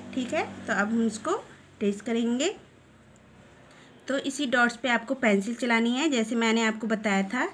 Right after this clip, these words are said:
write करने के लिए, वैसे ही write करना है। पहले हम एक curve बनाएंगे और फिर उसके नीचे एक और curve बनाएंगे same to same, और इसको हल्का सा turn करते हुए ऊपर की ओर ले जाएंगे, ठीक है।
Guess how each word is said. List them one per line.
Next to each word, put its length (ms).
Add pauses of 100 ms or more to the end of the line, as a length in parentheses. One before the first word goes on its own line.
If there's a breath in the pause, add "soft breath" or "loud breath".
write 220
करने 260
के 100
लिए, 120
वैसे 260
ही 100
write 260
करना 300
है। 200 (480 loud breath)
पहले 220
हम 180
एक 300
curve 240
बनाएंगे 600 (1040 loud breath)
और 100
फिर 200
उसके 260
नीचे 300 (240)
एक 240
और 160
curve 240
बनाएंगे 440
same 260
to 140
same, 280
और 160
इसको 240
हल्का 280
सा 140
turn 240
करते 300
हुए 220 (100)
ऊपर 300
की 160
ओर 80
ले 160
जाएंगे, 380
ठीक 260
है। 80